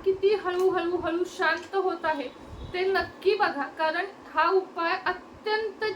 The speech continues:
जास्त सुंदर आहे. आणि मोरपिसाच्या या उपायाने मुलं हळूहळू करत शांत येतात.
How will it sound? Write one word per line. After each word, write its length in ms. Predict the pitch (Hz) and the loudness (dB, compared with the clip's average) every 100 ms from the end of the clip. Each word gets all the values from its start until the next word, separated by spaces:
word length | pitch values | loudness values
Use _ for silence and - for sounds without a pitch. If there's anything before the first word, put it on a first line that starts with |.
| - | 2
जास्त 380 | 339 330 - 392 | 2 2 -2 -4
सुंदर 540 | 381 381 339 339 339 | 0 0 0 0 2
आहे. 240 | 311 277 262 - - - - | 2 0 -8 -16 -18 -18 -4
आणि 160 | 262 359 | -2 0
मोरपिसाच्या 800 | 370 330 330 381 381 403 403 392 | 2 0 2 4 4 4 2 2
या 140 | 392 | 2
उपायाने 640 | 370 339 339 339 339 285 | 0 0 0 2 0 -4
मुलं 300 | 285 311 330 | -6 -2 2
हळूहळू 720 | 403 403 339 311 381 381 370 | 2 2 -2 2 4 6 4
करत 380 | 381 370 339 359 | 2 2 -2 -6
शांत 420 | - 330 294 294 | -2 0 0 -2
येतात. 300 | 302 302 254 | 0 0 -2